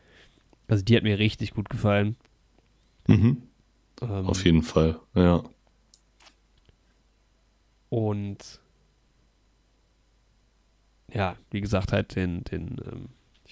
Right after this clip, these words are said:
Speaker 1: Hume Cronin, oder wie er heißt, auch, auch toll. Auch die anderen, also auch diese beiden Typen, ne, dieser, dieser Jack Graham, der dann noch kommt, das, das passt schon irgendwie alles sehr gut.
Speaker 2: Ja.
Speaker 1: Ähm, was mir gerade auffällt, weil ich, ähm,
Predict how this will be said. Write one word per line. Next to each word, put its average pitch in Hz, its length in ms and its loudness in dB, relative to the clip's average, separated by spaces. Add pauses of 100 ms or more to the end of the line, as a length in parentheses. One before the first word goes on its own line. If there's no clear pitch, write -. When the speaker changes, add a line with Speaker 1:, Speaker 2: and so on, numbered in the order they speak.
(120)
Speaker 1:
Hume 104 320 -4
Cronin, 113 640 2 (100)
oder - 180 -6
wie 101 60 -2
er 101 120 -2
heißt, 101 260 -8
auch, 110 180 -4 (1400)
auch 95 160 -4
toll. 104 180 0
Auch 147 100 8
die 139 140 4
anderen, 117 320 6
also 117 180 4
auch 123 100 8
diese 120 200 6
beiden 120 240 8
Typen, 131 280 8
ne, 120 140 10
dieser, 113 320 8
dieser 110 360 4
Jack 110 220 2
Graham, 110 360 6
der 107 100 4
dann 104 100 2
noch 104 140 0
kommt, 98 340 -4
das, - 200 -18
das 107 180 -8
passt - 280 -6
schon 101 100 -6
irgendwie 101 220 -6
alles 107 240 -8
sehr 110 100 -6
gut. 107 240 -8 (480)
Speaker 2:
Ja. 104 260 6 (920)
Speaker 1:
Ähm, 110 520 2 (1000)
was 127 140 -2
mir 127 120 8
gerade - 280 6
auffällt, 127 460 2
weil 113 160 4
ich, - 260 -4
ähm, 107 460 -4